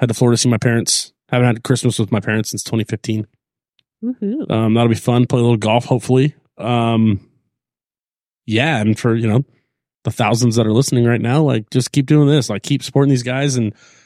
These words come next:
Speaker 1: keep supporting all the small towns and the, and the groups that are trying to push out content, because whether you, you're ready for it or not, man, the content's,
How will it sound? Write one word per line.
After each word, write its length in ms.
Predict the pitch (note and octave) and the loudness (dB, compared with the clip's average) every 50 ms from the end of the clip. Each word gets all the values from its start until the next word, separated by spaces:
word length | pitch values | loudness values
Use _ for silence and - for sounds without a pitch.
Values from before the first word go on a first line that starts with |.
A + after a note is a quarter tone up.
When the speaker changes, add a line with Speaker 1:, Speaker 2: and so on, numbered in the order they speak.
| _ _ - | _ _ -2
Speaker 1:
keep 140 | - D3 C3 | 0 0 2
supporting 260 | - D3+ D3 C#3 D3 | 4 2 2 4 2
all 60 | C#3 | 0
the 80 | C3 A#2+ | 0 0
small 260 | - C#3 C3+ C#3 C#3 | 0 2 2 0 0
towns 400 | - - C3 C3+ D3+ D#3+ D#3 C3+ | -2 -2 -2 0 2 2 2 4
and 120 | C#3 B2+ | 4 4
the, 180 | B2 B2 B2 G#2+ | 4 2 2 2
and 100 | A2+ A#2+ | 0 0
the 40 | A#2+ | 0
groups 260 | A2 A#2+ C3+ C#3+ - | 2 2 2 2 2
that 100 | - C3+ | 0 -2
are 60 | B2+ | -2
trying 260 | A2+ - C#3 C3 C3+ C3+ | -2 -2 -2 0 0 0
to 60 | B2+ | -2
push 300 | - - - - - - | 0 -2 -2 -2 0 -2
out 140 | C#3 C3 - | -2 -2 -4
content, 460 | - B2 C3+ C#3+ - D#3+ E3 - - | -4 -2 -2 0 0 0 0 0 -2
because 420 | C3 A2+ - B2 B2 A#2 G#2+ - - _ _ _ _ _ _ _ _ _ _ _ _ _ _ _ | -4 -2 0 0 0 0 -2 -4 -10 _ _ _ _ _ _ _ _ _ _ _ _ _ _ _
whether 220 | - B2+ C3 C3 B2+ | -2 0 0 2 2
you, 260 | C3 C3 B2 A2 G#2 - _ _ _ | 2 0 0 -2 -6 -14 _ _ _
you're 140 | A2+ A#2+ A#2 | -6 -4 -2
ready 200 | B2+ C#3 D3 D3 | -2 0 0 0
for 180 | C3+ - E3+ D3 | 0 2 2 2
it 80 | B2+ - | 4 2
or 40 | D3+ | 2
not, 360 | D3 D#3 D#3+ D#3 D3 - - | 2 2 2 2 0 0 0
man, 180 | C3+ C3 C3 C3 | 0 2 2 2
the 80 | B2 A2+ | 2 0
content's, 560 | - C#3 C3+ C#3 - - D#3 C#3+ - - | 0 0 0 0 0 0 0 0 0 -2